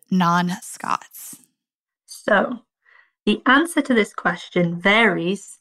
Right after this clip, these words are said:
Speaker 2: depending on who you speak to, because it's very <laughs> much, it's very much a matter of opinion. I am of the opinion that tartan should be open to anybody.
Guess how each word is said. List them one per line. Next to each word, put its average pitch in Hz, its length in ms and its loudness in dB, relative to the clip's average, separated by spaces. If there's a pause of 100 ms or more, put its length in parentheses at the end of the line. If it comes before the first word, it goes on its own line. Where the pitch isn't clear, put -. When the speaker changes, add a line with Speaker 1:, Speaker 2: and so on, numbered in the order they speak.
Speaker 2:
depending 208 460 2
on 175 100 0
who 175 200 -2
you 254 360 6
speak - 440 -6
to, 175 240 -4
because 190 280 -2
it's - 160 -2 (140)
very 233 300 2
<laughs> - 20 -10
much, - 460 -2 (540)
it's 208 180 2
very 254 280 6
much 247 240 4
a 226 60 -2
matter 208 340 2
of 185 100 0
opinion. 165 460 -2 (400)
I 220 180 6
am 254 160 8
of 240 100 2
the 214 140 2
opinion 175 680 -2
that 175 240 2 (160)
tartan 185 640 2 (800)
should - 340 -2
be 185 440 -2 (460)
open 185 340 0
to - 100 -6
anybody. - 600 -4